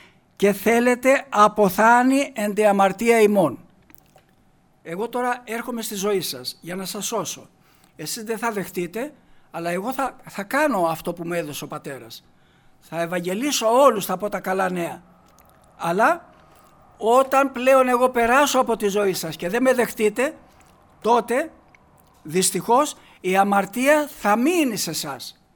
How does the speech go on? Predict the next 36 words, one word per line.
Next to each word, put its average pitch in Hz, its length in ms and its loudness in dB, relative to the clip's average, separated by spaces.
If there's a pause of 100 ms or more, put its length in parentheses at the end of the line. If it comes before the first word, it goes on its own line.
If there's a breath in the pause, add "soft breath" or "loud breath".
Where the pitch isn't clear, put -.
(960)
Αυτή 170 240 -10
είναι 240 100 -4
η 226 40 -4
διαφορά 190 520 0
τώρα. 151 320 -4 (260 soft breath)
Όταν 240 200 -4
μας 233 160 -2
καλέσει 208 400 -2
ο 208 60 0
Κύριος, 190 640 -4
εάν 196 280 -2
υπάρχει 262 360 0
αμαρτία, 247 720 0 (920)
δεν 208 160 -6
θα 240 100 -6
πάω 247 180 -2
κοντά 202 300 -4
του. 113 160 -18 (1200)
Αλλά 233 400 -6 (720)
θα 165 120 -12
περάσω 247 340 -2
από 247 100 -6
την 185 160 -2
κρίση 247 360 -2
και 247 120 -8
θα 202 120 -6
πάω 269 320 0 (180)
στην - 260 -6
αιώνια 240 320 -2
καταδίκη, 226 500 -2
στο 233 180 -4
αιώνιο 285 380 2
σκοτάδι 226 540 0
που 277 180 -10
μου 233 200 4
άρεσε 269 540 2